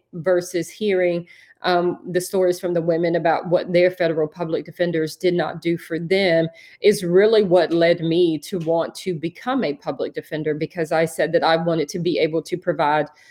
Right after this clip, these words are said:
the same level of representation that I had to somebody that could only pay five dollars for it. Um, so, you know, those things that you posted up there, like, I've, I've,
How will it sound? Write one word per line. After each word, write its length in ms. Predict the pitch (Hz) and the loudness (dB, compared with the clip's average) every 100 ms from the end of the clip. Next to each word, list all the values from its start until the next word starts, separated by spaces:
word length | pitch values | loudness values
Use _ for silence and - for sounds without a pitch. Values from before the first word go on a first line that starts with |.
| - | -4
the 120 | 185 | -2
same 340 | 180 196 185 190 | 0 2 2 4
level 300 | 170 170 160 | 4 4 2
of 100 | 156 | 2
representation 880 | 165 165 160 170 170 160 - 156 147 | 0 0 -4 -4 -2 -4 -4 -6 0
that 260 | 143 139 - | 0 0 0
I 480 | 170 254 330 226 170 | 2 4 4 2 2
had 460 | 165 151 156 156 - - - | 0 0 0 -2 -4 -14 -12
to 160 | 185 | -10
somebody 440 | 175 180 165 156 160 | -4 -2 0 0 0
that 160 | 151 - | -2 -2
could 100 | 156 | -4
only 180 | 151 | -4
pay 200 | 151 139 | -4 -4
five 280 | 147 139 139 | -2 -2 -2
dollars 320 | 143 143 - | -2 -2 -4
for 300 | - - 90 | -8 -8 -4
it. 120 | - - _ - - - - | -6 -8 _ -20 -20 -12 -2
Um, 340 | 170 165 165 - | 2 2 0 -4
so, 560 | - 196 170 170 170 - | -4 2 4 6 4 4
you 160 | 180 185 | 2 4
know, 160 | 165 170 | 4 4
those 300 | 175 180 180 | 4 4 0
things 180 | 180 | -4
that 140 | 170 170 | -4 -6
you 80 | 170 | -4
posted 340 | 156 165 170 | -4 -2 -2
up 220 | 156 156 | -2 -2
there, 320 | 165 160 156 156 | -2 0 0 0
like, 180 | 151 - | -2 -2
I've, 220 | 147 156 - - | -4 -4 -10 -4
I've, 220 | 151 151 | -4 -4